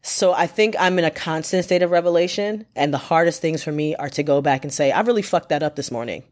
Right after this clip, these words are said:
Like, the way I handled you, um, the way that I handled the situation, the way I spoke, or just revealing sometimes, like, "This is my anxiety, and here's how it manifests in our day-to-day."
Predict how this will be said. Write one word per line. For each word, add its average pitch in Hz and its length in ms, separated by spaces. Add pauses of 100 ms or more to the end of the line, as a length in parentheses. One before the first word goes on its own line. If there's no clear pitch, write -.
Like, 165 200
the 165 60
way 160 140
I 160 120
handled 165 440
you, 208 380 (680)
um, 143 580
the 160 100
way 165 420
that 156 140
I 143 80
handled 165 360
the 147 80
situation, 151 600
the 156 60
way 143 140
I 123 120
spoke, 147 640 (160)
or 160 340
just - 600 (500)
revealing 165 760
sometimes, 143 680
like, 139 280
"This 175 180
is 214 100
my 160 200
anxiety, 147 680 (500)
and 147 440
here's 175 520
how 156 440
it 139 440
manifests 156 600
in 151 100
our 135 120
day-to-day." 131 680